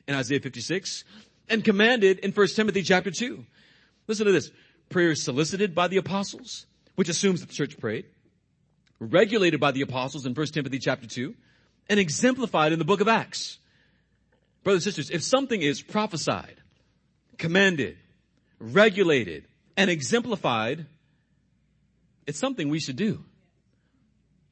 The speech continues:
John Bunyan said, "You can do more than pray after you've prayed,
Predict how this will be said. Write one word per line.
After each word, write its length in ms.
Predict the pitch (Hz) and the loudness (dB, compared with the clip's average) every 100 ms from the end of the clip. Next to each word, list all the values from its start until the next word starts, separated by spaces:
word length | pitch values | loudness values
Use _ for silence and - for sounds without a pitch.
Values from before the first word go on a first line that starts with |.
| _ _ _ - | _ _ _ -6
John 280 | 139 175 160 | 2 2 4
Bunyan 380 | 190 196 175 | 2 4 0
said, 440 | 147 180 170 160 131 | 0 2 4 2 -2
"You 240 | 120 131 202 | -10 -6 -2
can 140 | 202 | -2
do 160 | 180 190 | -2 -2
more 420 | 165 180 214 214 | 0 4 6 4
than 160 | 190 160 | 2 -4
pray 560 | 185 190 180 175 165 - _ | 2 4 4 0 -6 -14 _
after 340 | 170 185 180 156 | -2 -2 0 -4
you've 260 | 135 120 - | -4 -4 -4
prayed, 380 | 117 82 - | -6 -6 -14